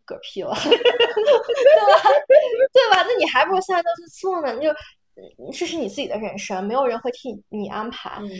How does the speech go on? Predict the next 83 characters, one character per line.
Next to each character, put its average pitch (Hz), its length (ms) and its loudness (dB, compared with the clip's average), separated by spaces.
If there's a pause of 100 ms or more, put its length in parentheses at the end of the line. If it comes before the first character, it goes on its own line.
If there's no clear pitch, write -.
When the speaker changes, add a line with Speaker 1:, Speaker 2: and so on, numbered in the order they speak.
(100)
Speaker 1:
你 220 240 -6
牺 285 220 -10
牲 311 200 -6
你 247 100 -8
的 214 140 -6
人 202 180 -4
生 220 340 -8
为 269 200 -2
公 262 280 -6
司， 254 600 -4 (460)
呃， 202 400 2
工 240 200 -8
作， 247 280 -4 (360)
没 233 140 -8
有 254 100 -6
人 220 160 -8
会 240 120 -8
记 - 160 -18
得 185 200 -8
你 - 100 -16
的。 - 80 -14 (680)
而 269 120 -4
且 269 100 -6
他 254 180 -8 (140)
再 269 140 -4
怎 214 100 -8
么 190 80 -8
记 220 140 -10
得 202 100 -4
你 190 80 -8
呢， 190 80 -10
他 226 100 -12
口 - 180 -8
头 220 120 -14
上 214 120 -10
记 190 100 -16
得 190 160 -8
你 - 80 -14
一 - 80 -18
下。 - 260 -14 (240)
Speaker 2:
对， 220 260 -8 (200)
他 427 80 -6
没 427 80 0
有 - 80 0
给 - 80 -2
你 302 60 -2
任 302 160 -2
何 269 80 -4
实 196 240 -6
质 240 120 -8
上， 208 320 -8
实 - 160 -16
质 220 80 -12
上 196 180 -10
你 202 60 -10
想 165 200 -8
要 165 120 -6
的 - 100 -10 (200)
回 233 100 -4
报， 214 60 -10
Speaker 1:
Exactly。 185 560 -6
Speaker 2:
对。 143 160 -12
Speaker 1:
所 - 180 -2
以 240 80 2
就 240 100 -2
我 202 80 -2
就 208 120 -12
觉 196 100 -6
得 202 80 -4
还 226 160 -10
不 254 140 -10
如 190 260 -2
就 208 140 -10
是 226 100 -12
你 208 100 -8
好 190 140 -12
好 202 120 -8
享 - 200 -12
受 233 100 -12
你 202 60 -10
的 180 80 -12
人 127 160 -14
生。 190 320 -10